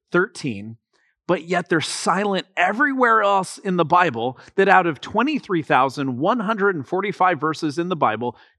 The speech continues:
two of the verses name these men of renown. I'd contend that knowing or spending all of our time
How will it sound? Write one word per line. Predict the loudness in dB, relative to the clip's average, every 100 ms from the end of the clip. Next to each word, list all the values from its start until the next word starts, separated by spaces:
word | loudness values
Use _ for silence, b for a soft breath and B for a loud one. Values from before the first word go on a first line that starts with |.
| _
two | -12 0 4 4
of | 2 0
the | -6
verses | -2 -4 -4 -6 -8 -10 -16 _ _ _ _
name | -2 0 0
these | -2 -4 -2
men | 0 0
of | 0 -2 -2
renown. | -2 -2 -4 -6 -10 -14 B B
I'd | 0 0 -2
contend | -6 -6 -4 -4 -4 -4 -2
that | -2 0
knowing | -2 -2 -4 -6 -8
or | -6
spending | -8 -8 -6 -4 -2 -6 -6
all | 0 2 2
of | 0
our | -2
time | 0 0 0 -2